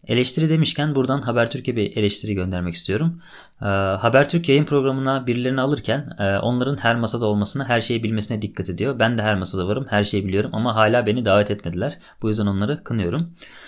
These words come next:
Ee, başka eleştiri YouTube'da "Enes Sezgin abone olana abone olurum." demiş. Başka da bir şey yok. Evet, konumuza geçebiliriz. Sosyal medyanın psikolojik etkileri.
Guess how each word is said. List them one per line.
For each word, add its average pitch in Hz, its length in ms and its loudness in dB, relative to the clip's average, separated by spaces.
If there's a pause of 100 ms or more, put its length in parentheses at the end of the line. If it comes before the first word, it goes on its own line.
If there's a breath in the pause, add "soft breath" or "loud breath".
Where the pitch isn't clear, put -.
(280 loud breath)
Ee, 95 180 -4
başka 110 300 0
eleştiri 110 680 -2
YouTube'da 120 580 -4
"Enes 113 300 -2
Sezgin 117 400 -2
abone 107 320 -2
olana 104 300 -2
abone 104 260 -2
olurum." 95 360 -4
demiş. 135 280 -6
Başka 104 260 0
da 98 80 -2
bir 113 40 -4
şey 151 180 -2
yok. - 200 -2
Evet, 98 180 -2
konumuza 123 360 2
geçebiliriz. 113 400 0
Sosyal 131 340 2
medyanın 147 280 2
psikolojik 113 400 -2
etkileri. 98 460 -2